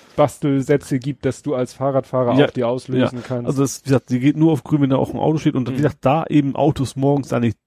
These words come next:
Speaker 2: dürfen, kann's das sein, dass du erstmal eine Stunde warten darfst, bis ein Auto kommt und die Ampel auf grün springt. Das ist jetzt nicht so praktikabel.
Speaker 1: Mhm.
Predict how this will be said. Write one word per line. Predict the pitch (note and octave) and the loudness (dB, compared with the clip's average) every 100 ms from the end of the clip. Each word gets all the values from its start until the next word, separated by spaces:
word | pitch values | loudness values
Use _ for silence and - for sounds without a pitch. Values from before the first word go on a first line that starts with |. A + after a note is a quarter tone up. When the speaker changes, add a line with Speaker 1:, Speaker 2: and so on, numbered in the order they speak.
| - | 2
Speaker 2:
dürfen, | F#3+ - B2+ | 2 2 -4
kann's | - C3+ - | -4 -4 -2
das | D#3 | -4
sein, | - A#2+ | -2 0
dass | C3 - | 0 -2
du | |
erstmal | C#3+ - C3+ | -4 -2 0
eine | C3+ | 0
Stunde | - D3+ C#3+ | 2 2 4
warten | B2+ C#3+ C#3+ | 4 2 0
darfst, | A2+ G#2+ | 0 0
bis | - B2 | -2 -2
ein | B2 | 0
Auto | A#2+ B2 | 2 0
kommt | - C#3 | 0 0
und | C#3 | 0
die | |
Ampel | - - | 0 2
auf | A2 - | 2 2
grün | A2+ F#2+ | -2 -2
springt. | - G2+ F2+ | -4 -10 -10
Das | - B2 | -8 -8
ist | - D#3+ - - | -8 -12 -12 -6
jetzt | C#3 C3 - B2 | -4 -4 -6 -2
nicht | B2+ - - | -2 -4 -10
so | A2 A#2+ | -2 -2
praktikabel. | - - - - A2+ A#2+ F#3+ | -2 -6 -10 -6 0 4 4
Speaker 1:
Mhm. | G#3+ | 2